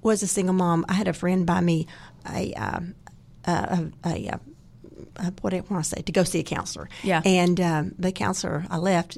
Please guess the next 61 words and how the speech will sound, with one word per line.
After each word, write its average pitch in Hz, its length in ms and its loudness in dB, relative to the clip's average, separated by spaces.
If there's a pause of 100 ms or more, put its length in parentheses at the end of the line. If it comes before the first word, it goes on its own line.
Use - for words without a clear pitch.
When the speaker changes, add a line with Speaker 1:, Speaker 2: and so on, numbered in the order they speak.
(140)
Speaker 1:
said, 160 440 -2
"You 190 140 2
have 190 160 2
unresolved 170 560 0
emotions." - 560 -6 (280)
And 180 180 -4
I 190 100 2
was 180 180 2
so 214 440 2
Speaker 2:
<laughs> - 40 -8
Speaker 1:
out 196 140 6
of 170 80 2
bounds. 180 240 0
I 214 60 6
didn't 233 160 2
even 196 240 2
know 185 140 2
I 180 60 0
had 175 200 -2
emotions. - 500 -6
Uh, 165 140 2
that, 294 260 8
that's 233 180 6
how, 226 200 10 (140)
Speaker 2:
<laughs> - 120 -16
Speaker 1:
that's 240 220 4
how 233 200 4
far 180 460 4
out 165 320 0
I 175 80 2
was. 175 380 -2
Speaker 2:
Right. 160 360 0
Speaker 1:
So 175 580 4
it 185 140 2
was 175 200 0
the 160 80 2
journey 160 420 2
to 160 140 -2
begin 156 400 0
to - 180 -4 (380)
figure 175 240 2
out, 160 120 0
first 175 200 0
of 170 80 -6
all, 156 140 -2
what 160 180 -2
they 147 100 -2
were, 170 400 0 (600)
what 196 200 6
I 160 100 4
had, 170 460 0
why 196 160 2
I 175 80 0
had 185 260 0
it, 156 160 0
and 170 80 -2
how 170 200 0
I 151 100 -2
could 151 160 -6
move 175 220 -4
on. 135 280 -4